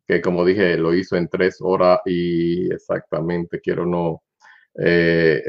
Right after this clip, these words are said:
cambiar el, el tres horas, cuarenta y cuatro minutos y cincuenta y dos segundos. Es el presidente que ha corrido el,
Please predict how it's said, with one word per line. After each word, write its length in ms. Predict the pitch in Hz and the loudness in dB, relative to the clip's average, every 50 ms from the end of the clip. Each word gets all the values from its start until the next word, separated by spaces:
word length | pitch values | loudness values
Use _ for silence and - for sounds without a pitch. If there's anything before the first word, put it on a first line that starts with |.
| - - - - | -10 -10 -8 -4
cambiar 340 | - 92 92 98 95 92 92 | -2 0 4 6 6 8 6
el, 260 | 90 - - 82 80 - | 6 4 2 -4 -2 0
el 300 | 92 90 87 78 - _ - - - - _ - | 0 2 2 0 -4 _ -14 -20 -20 -20 _ 0
tres 260 | 120 139 160 156 - - | 4 4 4 4 4 4
horas, 280 | 151 156 160 165 147 - | 6 6 6 6 4 4
cuarenta 420 | 127 107 113 110 107 107 107 104 | 4 4 4 4 2 4 4 4
y 100 | 95 - | 4 4
cuatro 380 | - 123 135 156 170 - 160 139 | 2 2 4 4 4 2 0 0
minutos 340 | 131 131 143 147 143 147 | 2 2 2 2 2 0
y 40 | 123 | 0
cincuenta 500 | - 120 104 104 110 107 107 104 104 95 | 0 -2 -2 0 -2 -2 -2 0 2 2
y 60 | 92 | 2
dos 300 | 92 110 127 123 - _ _ _ _ _ _ _ | 4 2 0 0 -2 _ _ _ _ _ _ _
segundos. 840 | _ - - 95 87 87 95 98 95 92 82 71 69 62 - - 58 | _ -2 2 2 2 2 2 2 2 0 0 -2 -4 -6 -6 -8 -6
Es 220 | 69 78 85 101 | -4 -4 -2 -2
el 240 | 98 92 92 90 - | -2 -2 -2 -6 -4
presidente 640 | - 95 92 - 101 92 95 101 104 107 - 117 107 - | -2 -2 -2 0 2 2 2 2 0 0 -2 -4 -4 0
que 260 | - 90 85 85 85 | 0 0 2 2 2
ha 180 | 85 90 98 - | 2 2 0 0
corrido 460 | - 90 87 95 90 87 87 92 90 | -2 -4 -2 0 -2 0 2 0 0
el, 160 | 82 78 76 | 0 -2 -6